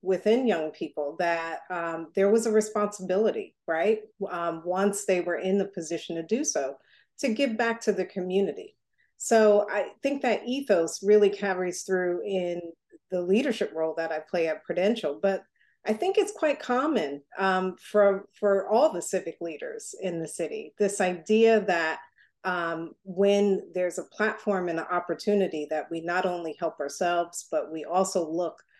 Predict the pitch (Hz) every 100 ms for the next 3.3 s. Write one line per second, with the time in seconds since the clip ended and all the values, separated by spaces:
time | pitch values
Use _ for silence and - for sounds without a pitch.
0 | _ _ _ - 190 180 180 - 185 160
1 | 156 151 160 - 208 196 160 - 165 -
2 | 190 185 165 - 160 - 180 175 170 151
3 | 165 165 165